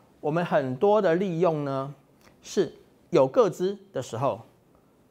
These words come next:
它这个资料会比较有价值。我们在利用的时候会比较喜欢有个资的资料，它可能产生的，利用上产生的效益比较高，哈。所以这个也是跟它的价值性是有关。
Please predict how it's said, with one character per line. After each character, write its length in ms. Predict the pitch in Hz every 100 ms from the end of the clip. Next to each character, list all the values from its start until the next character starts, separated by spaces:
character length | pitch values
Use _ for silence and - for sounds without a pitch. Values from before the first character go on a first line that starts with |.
| _ _ _ _
它 160 | 175
这 120 | 185
个 60 | 170
资 120 | 139
料 100 | 160
会 120 | 147
比 40 | 131
较 140 | 135
有 60 | 98
价 220 | 143 107
值。 180 | - - - - _ _ _ _ _
我 80 | 123
们 100 | 151
在 140 | 180
利 140 | 175 175
用 120 | 156
的 80 | 123
时 80 |
候 100 | 135
会 320 | 127 - 170 135
比 220 | - 127
较 120 | 160
喜 180 | - 101
欢 200 | 120 131 - _ _
有 140 | 123
个 200 | 110 170
资 160 | 123 127
的 100 | 120
资 140 | 120
料， 240 | 123 110 - _ _ _ -
它 460 | - 151 147 147
可 100 | -
能 160 | 120 127
产 160 | 120 110
生 80 |
的， 120 | 135 123 _ _ _ _ _
利 180 | 180 160
用 180 | 160 143
上 240 | 151 131
产 160 | 120 117
生 80 | 131
的 80 |
效 300 | 120 - 131
益 60 | 127
比 60 | 101
较 100 | 117
高， 320 | - 123 127 - _ _ _ _ -
哈。 240 | 107 - _ _ _ _ _ _ _ _ _
所 160 | 147
以 100 | 139
这 160 | 110 156
个 160 | 135
也 100 | 87
是 160 | 104 151
跟 140 | 135
它 80 | 139
的 80 | 131
价 160 | 147 120
值 140 | 113
性 160 | 120 107
是 100 | 117
有 100 | 82
关。 220 | 104